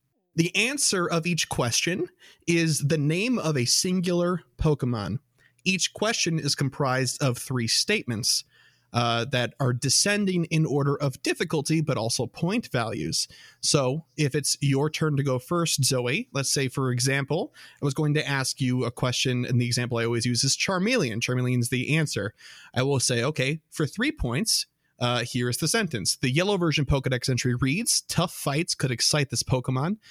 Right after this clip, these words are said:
When excited, it might blow out bluish white flames.'"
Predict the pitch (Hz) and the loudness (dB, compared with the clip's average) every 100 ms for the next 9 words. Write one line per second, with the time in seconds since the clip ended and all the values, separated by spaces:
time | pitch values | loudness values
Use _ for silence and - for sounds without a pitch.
0 | - _ 131 123 117 - 120 160 180 _ | -20 _ -2 0 0 2 2 2 -2 _
1 | _ - 135 120 131 170 143 170 160 127 | _ 0 2 4 4 2 2 2 4 2
2 | 151 139 131 139 147 - 127 120 120 - | 2 2 4 2 0 -2 0 0 -2 -4
3 | 135 120 120 - - | -2 -2 -4 -6 -8